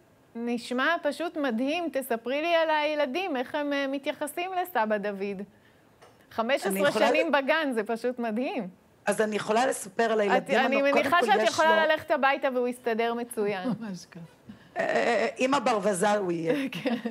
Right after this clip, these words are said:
Speaker 2: אה, קודם כל, אה, יש, בוא נגיד, ל-, לשנה הזאת, יש שלושים וארבעה ילדים בגן, מבחינתם הוא סבא. סבא
Speaker 3: נכון.
Speaker 2: דוד, סבא דוד, הוא רק נכנס, זה,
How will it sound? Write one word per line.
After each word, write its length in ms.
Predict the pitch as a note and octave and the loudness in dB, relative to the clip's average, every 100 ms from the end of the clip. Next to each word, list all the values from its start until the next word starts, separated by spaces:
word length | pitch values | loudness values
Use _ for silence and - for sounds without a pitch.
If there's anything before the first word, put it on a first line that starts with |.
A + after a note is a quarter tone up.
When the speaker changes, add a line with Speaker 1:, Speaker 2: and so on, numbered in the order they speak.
| F#3+ - F3+ - | -8 -14 -20 -16
Speaker 2:
אה, 380 | A2+ G3+ G3+ G3+ G3 | -2 0 2 0 0
קודם 240 | C4 C4+ D4 | 0 0 -4
כל, 480 | - A#3+ A#3 A#3 A#3 - | -4 2 2 2 0 -2
אה, 60 | G3+ F#3+ | -2 0
יש, 720 | F#3+ G3 A3+ A#3+ - - - - _ _ _ | -2 0 0 0 -8 -10 -14 -20 _ _ _
בוא 80 | - | -2
נגיד, 260 | B3 A#3 B3+ A#3+ | -2 -2 -2 -2
ל-, 220 | A#3 G3+ | 0 -2
לשנה 360 | G3 G#3 G#3 A3 | -2 0 2 0
הזאת, 420 | E3 F#3 F3 - | 0 -2 -2 -4
יש 100 | G3+ | -6
שלושים 320 | - - A3+ | -8 -8 -4
וארבעה 300 | G#3 G3 G3 | -2 0 0
ילדים 360 | G3+ F#3+ G3 F#3+ | -2 -4 -4 -4
בגן, 360 | F3+ F#3+ F#3+ G3+ - - _ - - | -2 -2 -2 -8 -20 -20 _ -20 -6
מבחינתם 580 | G#3+ G#3+ G#3+ G#3 G#3+ G#3+ | -6 -4 -4 -2 -2 -4
הוא 80 | G#3+ | -6
סבא. 440 | - G3+ G3 E3 D#3+ - | -4 -2 -2 -4 -10 -8
סבא 320 | - E3+ A3 | -4 -2 0
Speaker 3:
נכון. 120 | G#3+ | 0
Speaker 2:
דוד, 300 | - A#3 A3+ | -2 -8 -6
סבא 280 | - A3 G3 | -4 -2 -2
דוד, 420 | G3+ F3 G#3 F#3+ | -4 -6 -8 -6
הוא 100 | G3 | -2
רק 220 | A3+ - | -2 -4
נכנס, 680 | G#3 - G#3+ G#3+ G3+ G3 - | -10 -8 -2 -2 -2 -6 -8
זה, 160 | F3 | -6